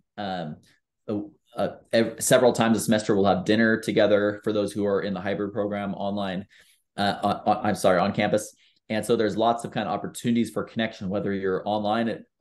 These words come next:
only, or whether you're kind of mixing, coming on campus and doing it online, lots of opportunities. In fact, in the alumni do a lot to connect with students too. In fact, just, uh, I believe it was a couple Fridays ago, the alumni held an event that was an,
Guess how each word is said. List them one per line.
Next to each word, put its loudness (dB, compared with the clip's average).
only, -2
or -4
whether -2
you're -4
kind -4
of -4
mixing, -6
coming -4
on -2
campus -4
and -6
doing -2
it -2
online, 0
lots 0
of 2
opportunities. -4
In -4
fact, 2
in -2
the 2
alumni 0
do 0
a -
lot 0
to -10
connect -8
with -8
students -4
too. 2
In 0
fact, 0
just, -6
uh, 0
I -4
believe 2
it 2
was -2
a -14
couple -8
Fridays 2
ago, -4
the -4
alumni -4
held -6
an -8
event -6
that -6
was -2
an, -6